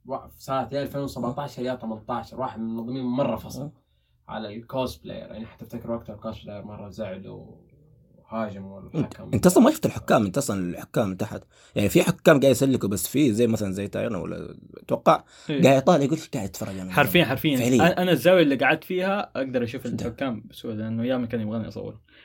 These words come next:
Speaker 3: حرفيًا، حرفيًا، حرفيًا. هار مستمتع. تعرف اللي أحد رقص قام يتحرك معاه، ولا طال زي اللي: "يا أبوي احترم نفسك، يا أبوي أنت ركبك واصلة لصدرك."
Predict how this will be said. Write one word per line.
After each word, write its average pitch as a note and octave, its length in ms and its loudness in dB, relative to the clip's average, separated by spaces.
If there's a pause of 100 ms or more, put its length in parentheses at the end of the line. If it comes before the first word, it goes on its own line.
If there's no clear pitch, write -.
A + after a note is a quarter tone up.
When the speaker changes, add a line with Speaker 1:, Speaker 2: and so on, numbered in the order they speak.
(140)
Speaker 3:
حرفيًا، C3+ 580 0
حرفيًا، A2+ 300 -8
حرفيًا. A2 380 -8 (520)
هار G#3 440 4 (320)
مستمتع. D3 600 0 (800)
تعرف C#3 340 2
اللي C3+ 180 2
أحد D#3 240 2
رقص F#3 300 4
قام D3+ 280 2
يتحرك C3+ 420 0
معاه، C#3 320 0 (240)
ولا D3 340 6
طال D3+ 240 2
زي C3+ 120 0
اللي: B2+ 160 0
"يا B2 100 -2
أبوي F3+ 160 2
احترم C#3 320 4
نفسك، A#2 340 -6
يا B2+ 60 -4
أبوي E3 200 8
أنت E3 160 6
ركبك B3+ 460 12
واصلة B3 340 12
لصدرك." F#3+ 680 4